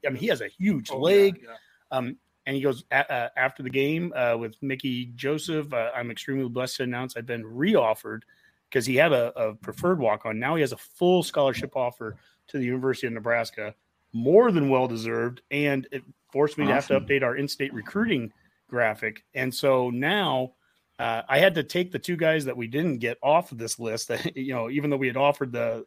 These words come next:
Speaker 1: Oklahoma and the Iowa State kid, we had to take them off the list. So that was two kids that we offered in state. Here's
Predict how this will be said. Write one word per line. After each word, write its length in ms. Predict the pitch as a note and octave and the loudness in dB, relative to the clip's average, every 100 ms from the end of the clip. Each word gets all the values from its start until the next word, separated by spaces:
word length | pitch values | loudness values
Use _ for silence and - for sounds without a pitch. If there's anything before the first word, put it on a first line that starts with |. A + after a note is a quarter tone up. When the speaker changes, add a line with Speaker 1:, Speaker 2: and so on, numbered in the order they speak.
| - | -8
Speaker 1:
Oklahoma 480 | C3 B2+ C3 C3 | -6 -4 -2 -2
and 100 | B2 | -4
the 40 | A#2 | -4
Iowa 220 | B2 A#2+ | -6 -6
State 260 | - A#2+ A2 | -8 -10 -8
kid, 160 | A2+ | -10
we 80 | A#2 | -6
had 180 | B2 A2+ | -6 -4
to 60 | E3 | -4
take 100 | D#3+ | 0
them 160 | F3+ | 0
off 180 | D#3 D#3+ | 2 0
the 80 | F3 | -2
list. 340 | D3 G#2 - _ _ _ _ | -4 -4 -8 _ _ _ _
So 120 | - | 6
that 120 | D3+ | 6
was 140 | G3+ - | 6 2
two 200 | - G#3+ | 0 0
kids 200 | G#3 C#3 | 2 -2
that 80 | B2 | 0
we 120 | A#2+ | 0
offered 320 | A2+ A2+ A#2+ | 0 0 -4
in 120 | A2 | -6
state. 380 | G#2+ - G#2 C3 _ _ - - | -6 -6 -6 -6 _ _ -16 0
Here's 280 | E3 E3+ | 2 2